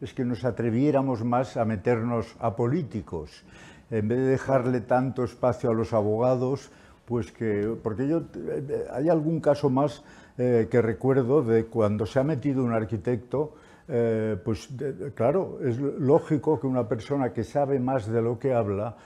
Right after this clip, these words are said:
pues tenga más facilidad para poner remedio a cuestiones de tipo urbanístico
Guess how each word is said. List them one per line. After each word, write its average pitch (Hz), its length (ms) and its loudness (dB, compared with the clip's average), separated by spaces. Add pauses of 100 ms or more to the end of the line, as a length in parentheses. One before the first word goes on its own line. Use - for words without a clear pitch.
(200)
pues - 200 -6
tenga 139 260 2
más 127 200 -2
facilidad 120 600 -2
para 113 280 -2
poner 110 300 -2
remedio 117 540 2
a 113 80 0
cuestiones 107 560 -4
de 110 120 -2
tipo 101 300 -4
urbanístico 117 1000 -4